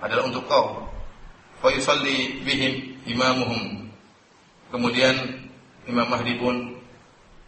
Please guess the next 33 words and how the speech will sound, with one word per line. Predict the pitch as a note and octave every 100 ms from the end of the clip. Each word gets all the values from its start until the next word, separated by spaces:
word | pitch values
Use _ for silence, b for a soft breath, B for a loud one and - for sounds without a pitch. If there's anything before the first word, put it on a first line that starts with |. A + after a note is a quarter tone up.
| - - - - - - - - - -
menjadi | A#2+ A#2 A#2+
imam | B2 B2 A#2
dan | G#2
salat | B2 A#2+ -
bersama | - A#2 A2+
kaum | A2 A2
muslimin, | - A#2 B2 B2+
dan |
di | G#2+
belakang | G2 G#2+ G#2+
Imam | G#2 G#2+ G#2+
Mahdi | A#2 A#2
adalah | G#2 A2+ G#2+
Nabi | G2+ G#2
Isa | G2+ -
alaihissalam. | G#2 G2 - G#2 G2+ - - - - - - -
Setelah | A#2+ E3+ F3
mereka | F3+ F#3 F3+
salat, | F#3 F#3+ G3+ - - -
maka | C#3 D3+ D#3 E3 D#3+ D#3
kaum | C#3+ C#3+
muslimin | C#3+ D3 C#3
tatkala | C3 - C3
itu | C3+ D3+ D#3 D3+ C3+
mempersiapkan | B2+ C3 - C#3 - B2+ G#2+ - - -
pasukan | C3 - C#3+ D3 D3+ D3+
untuk | C3+ B2+
menyerang | C3 C3 B2+
Dajjal. | A#2+ A#2 B2 G2+ - - - - - -
Ya. | F#2+ G#2 - - - - - - - - - -
Di | -
bawah | - C3 - -
komando | B2 B2+ C3 C3+